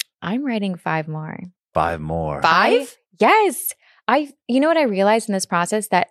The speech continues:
Speaker 1: I am such a creative and I didn't know. And I really have a way of expressing myself through writing. And so, and you'll love the book because you'll hear my voice in it. And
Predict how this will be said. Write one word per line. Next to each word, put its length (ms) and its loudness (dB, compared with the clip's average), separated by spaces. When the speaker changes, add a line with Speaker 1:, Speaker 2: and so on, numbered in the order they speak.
Speaker 1:
I 140 2
am 120 2
such 220 -2
a 60 -4
creative 420 -2
and 100 -2
I 60 -2
didn't 260 -2
know. 380 -2
And 120 2
I 100 2
really 360 2
have 420 2
a 40 4
way 180 4
of 80 2
expressing 480 -2
myself 460 0
through 160 -4
writing. 520 0
And 160 2
so, 240 4
and 180 0
you'll 160 4
love 180 2
the 60 -6
book 220 0
because 260 -4
you'll 100 2
hear 140 -6
my 140 -2
voice 280 -2
in 100 0
it. 200 -4
And 440 2